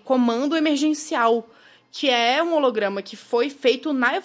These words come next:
na Voyager. Foi a primeira instância em que ocorreu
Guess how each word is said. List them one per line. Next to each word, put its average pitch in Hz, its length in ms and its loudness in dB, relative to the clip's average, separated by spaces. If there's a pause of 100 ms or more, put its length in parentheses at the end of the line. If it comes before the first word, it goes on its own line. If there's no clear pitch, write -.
(100)
na 247 200 0
Voyager. 214 560 -2
Foi 226 180 -4
a 226 60 0
primeira 254 500 -2
instância 277 600 -4
em 269 80 -2
que 254 140 -8
ocorreu 233 680 -4